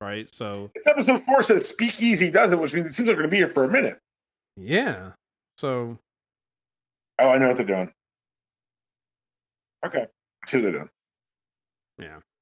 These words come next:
Speaker 2: I'm excited for it. I think it's gonna be a good season. One thing that we can say for sure is they've got a handle on all the characters.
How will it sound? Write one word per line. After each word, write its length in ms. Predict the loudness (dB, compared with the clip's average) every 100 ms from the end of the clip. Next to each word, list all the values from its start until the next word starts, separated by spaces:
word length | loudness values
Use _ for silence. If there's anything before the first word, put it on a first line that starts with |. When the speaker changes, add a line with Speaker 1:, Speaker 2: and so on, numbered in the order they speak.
| _ _ _ _ _ _ _ _ _ -4 -4 -6 _ _ _ -6 0
Speaker 2:
I'm 160 | 2
excited 400 | 4 4 4 4
for 240 | 4 4 4
it. 40 |
I 120 | 2
think 140 | 2 0
it's 140 | 0
gonna 180 | 2 4
be 80 | 4
a 100 | 4
good 180 | 2 0
season. 420 | -2 -2 -2 -4 2
One 240 | 2 2
thing 180 | 2 4
that 220 | 4 2
we 100 | -2
can 180 | -2 2
say 220 | 4 4
for 100 | 4
sure 260 | 2 4 4
is 80 | 4
they've 160 | 4
got 160 | 4 4
a 80 | 2
handle 300 | 2 4 4
on 60 |
all 80 | 4
the 80 | 2
characters. 540 | 2 2 0 -8 -14